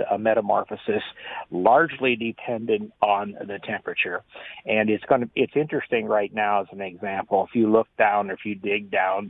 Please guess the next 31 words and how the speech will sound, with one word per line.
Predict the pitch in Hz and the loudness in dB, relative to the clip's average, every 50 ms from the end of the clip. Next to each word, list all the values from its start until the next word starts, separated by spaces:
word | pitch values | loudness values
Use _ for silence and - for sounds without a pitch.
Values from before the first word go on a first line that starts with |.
| - - | -12 -10
through | 107 104 104 98 98 98 | -8 -6 -6 -6 -6 -8
the | - - - - - | -8 -10 -12 -10 -2
snow, | 135 131 127 117 110 110 _ - - - - - - _ - | 2 2 4 4 2 0 _ -8 -20 -20 -20 -20 -20 _ -2
you'll | - 117 113 - - | -2 -2 -2 0 0
see | 143 123 | 0 0
a | 104 | 2
difference | 101 117 123 - - - 113 107 107 - - | 2 2 0 0 -2 -6 -6 -6 -6 -10 -12
in | 110 104 101 | -12 -10 -10
the | 101 95 - - | -10 -12 -12 -6
snow | 123 113 104 101 98 | -2 0 0 0 0
that | 95 95 95 _ - | 0 -2 -4 _ 0
fell | 113 104 101 | 2 2 2
this | 92 101 101 - - - | 2 0 -4 -4 -2 -4
week | 98 95 92 _ _ | -4 -4 -4 _ _
plus | - 101 92 - - | -4 -4 -4 -4 -6
the | - 95 - - | -12 -12 -10 -2
snow | 120 110 101 101 98 95 | 0 2 4 4 4 4
that | 95 95 - - | 2 0 0 0
fell | 113 95 92 92 - | 2 4 4 4 2
last | 87 95 104 110 110 - _ - | 2 2 4 4 4 2 _ -4
week. | 98 90 85 85 - - - - - - | -4 -2 -2 -4 -8 -10 -16 -14 -2 0
So, | 202 98 90 - - - - - - - - - - | 2 2 2 0 -4 -10 -10 -10 -10 -12 -12 -2 6
yes, | - 175 190 170 - - - _ - | 6 6 6 6 2 -2 -16 _ 0
keep | - 170 208 233 - - | 4 4 4 4 2 2
looking. | 170 175 190 180 - - 202 190 180 | 2 4 4 2 0 -4 -4 -4 -2
There's | 151 127 - - - | -2 -2 -2 -2 0
gonna | 127 131 127 123 113 | 2 2 2 2 -2
be | 113 110 | -4 -6
plenty | - - - 139 151 175 185 | -6 -2 0 0 2 2 0
more | 175 156 143 143 143 139 | 0 2 2 2 2 2
to | 139 | -2